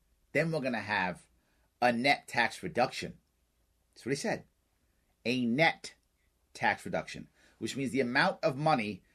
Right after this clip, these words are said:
that New York State pays the federal government will go down. That doesn't mean that <laughs> your taxes go down. That means the overall number that New York State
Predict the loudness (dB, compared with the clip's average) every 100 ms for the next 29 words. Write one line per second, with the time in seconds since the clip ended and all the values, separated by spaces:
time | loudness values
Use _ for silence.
0 | -2 6 6 6 0 4 4 2 2 6
1 | 6 4 _ _ _ -2 2 2 0 -2
2 | -2 0 2 2 2 0 -4 _ -6 2
3 | 4 4 6 6 4 0 -14 _ _ _
4 | _ _ _ _ _ -20 2 4 4 4
5 | 2 2 -4 -2 6 4 6 6 10 10
6 | 8 8 8 8 2 -2 2 2 2 0
7 | -2 -8 -14 -20 -16 6 8 8 4 2
8 | 2 2 6 8 8 6 6 8 8 8
9 | 6 6 6 6 6 2 _ _ _ _
10 | _ _ 4 4 4 0 4 4 4 4
11 | 6 4 0